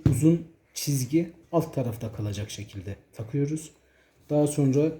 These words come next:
şu koruma kapağını çıkartıp makinamıza takıp çalıştırıyoruz. Makine hata verebilir ama çıktı alacaksınız. Makine hatayı çipten dolayı verecek.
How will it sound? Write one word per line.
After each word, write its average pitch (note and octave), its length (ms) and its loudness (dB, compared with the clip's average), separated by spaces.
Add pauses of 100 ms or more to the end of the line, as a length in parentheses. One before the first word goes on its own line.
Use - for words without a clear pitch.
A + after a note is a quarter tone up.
(140)
şu - 380 -8
koruma D3 360 4
kapağını A2+ 500 -2
çıkartıp D3+ 540 -2 (600)
makinamıza A#2+ 600 0
takıp - 440 0 (200)
çalıştırıyoruz. G#2+ 800 -6 (420)
Makine C#3+ 340 4
hata D#3+ 380 4
verebilir E3+ 640 2 (380)
ama D3 200 2
çıktı - 340 -2
alacaksınız. C3 840 0
Makine C#3+ 320 0
hatayı C#3+ 540 2 (360)
çipten D3 420 2
dolayı C#3 320 4
verecek. A#2 500 -4